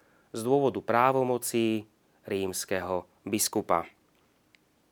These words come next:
Tým sa dostávame k ďalšej téme, ktorou je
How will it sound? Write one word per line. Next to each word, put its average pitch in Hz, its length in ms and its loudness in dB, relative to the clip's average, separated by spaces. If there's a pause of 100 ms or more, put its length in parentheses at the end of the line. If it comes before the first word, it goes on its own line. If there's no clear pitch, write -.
(1300)
Tým 160 80 2
sa 151 160 2
dostávame 131 720 2
k 110 80 -4
ďalšej 117 480 0
téme, 117 480 2 (320)
ktorou 156 320 4
je 110 240 4